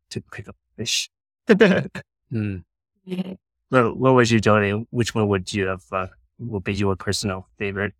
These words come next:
Speaker 2: Uh, what games have I played this year? I mean, for sure, I played Street Fighter six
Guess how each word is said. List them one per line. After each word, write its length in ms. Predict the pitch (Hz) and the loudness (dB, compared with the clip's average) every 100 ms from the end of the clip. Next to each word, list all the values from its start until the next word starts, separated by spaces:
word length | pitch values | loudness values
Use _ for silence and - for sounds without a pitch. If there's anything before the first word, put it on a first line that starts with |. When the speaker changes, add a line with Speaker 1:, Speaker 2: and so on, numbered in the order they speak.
| _ - | _ -4
Speaker 2:
Uh, 320 | 107 101 101 | 0 2 0
what 180 | 98 113 | -2 -6
games 280 | - 123 123 | -6 -6 -4
have 120 | 117 | -2
I 80 | 113 | -2
played 280 | - 113 107 | -2 -2 -2
this 260 | 113 - | -4 -8
year? 200 | 101 98 - | -8 -6 -4
I 60 | |
mean, 140 | 110 107 | -2 -2
for 120 | 117 | -2
sure, 200 | - 131 | 2 4
I 60 | 131 | 4
played 180 | 135 120 | 0 -2
Street 180 | 131 | -4
Fighter 200 | 139 139 | 0 0
six 600 | 143 - 107 - - - | 0 -2 -2 -2 -6 -6